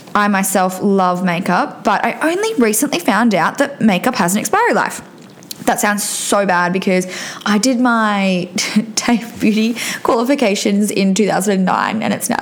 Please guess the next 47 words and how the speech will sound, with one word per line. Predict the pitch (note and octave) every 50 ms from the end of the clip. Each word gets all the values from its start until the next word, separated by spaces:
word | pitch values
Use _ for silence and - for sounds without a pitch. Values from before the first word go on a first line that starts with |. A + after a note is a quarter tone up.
| A3
two | - - -
thousand | - - A#3 A3+ A3+ G#3
nineteen. | A#3 - - - - - - - - B3 B3 -
<laughs> | D#4+ - D#5+ D#5 C#5+ - - - - - - - - - - - - -
Oh | C#4
my | F3 D#3+
gosh. | - - D4+ - - - - - - - - - - -
Anyway, | B3+ C#4 C4 G#3 F#3 F#3+ F#3+ -
so | - - C4
if | A#3+
you | A#3
didn't | F#3+ A#3 D#4 A4+ - -
know, | A3+ G#3 G3 F#3+ G3+ A3 -
on | A3+ A3
the | G#3+
back | G3+ A3 G3+ G#3+ - - - - -
of | - A3+ A3 G#3+ G#3+ G#3+ G#3 G#3+ - -
any | A#3+ B3+ D#4 F4
product, | - - A3 F#3+ F3+ E3+ E3 - - -
there's, | A3 G#3 G3
like, | G#3+ G#3 G3+
a | D4
little | D4+ C#4+ B3 G#3 G#3 G#3 A3 A3 A3 G#3+ G#3+ A3
indication. | - G#3+ G#3+ G3+ G3 G3 - - E3+ F#3 F#3 - A3 G3+
It | F#3+ G3
says, | - - F#3+ G3+ F#3+ -
like, | F4 G4+ G#4 - - - - - - -
twelve | - - C#4+ C#4 C#4
months, | C#4+ C#4 C#4 C4+ C4 -
six | - - B3+ B3 -
months, | B3+ A#3+ A#3 A#3 A#3
twenty-four | - G#3+ F#3 F#3+ - B3+ C4
months. | C4+ C4+ B3+ B3 - - - - - - - - - -
Have | E4 F4
a | F#4
look, | C#4+ A#3 A3+ A3+ A#3 -
go | - A#3 C#4 D#4+
through | - - - C#4 C#4 D#4
your | E4+ D#4+ C4+ A3
makeup | G#3 F#3 E3 - - F#3 F3+ E3+ E3 - -
and | G#3+ G#3+ A3+
throw | - - - G#3 G3 A#3+ C4 C#4+
out | B3 F#3+ F#3 F#3+ - -
anything | F#3+ F#3+ G3 F#3 F#3 F3+ F3 F3 F3
that | F3+ F3
is | F3+ F3+ F3 F3
not | F#3 F#3 F#3 F#3 F#3 F#3 G3 A3 A3 F#3+ D#3 E3 B3 C#4 - - -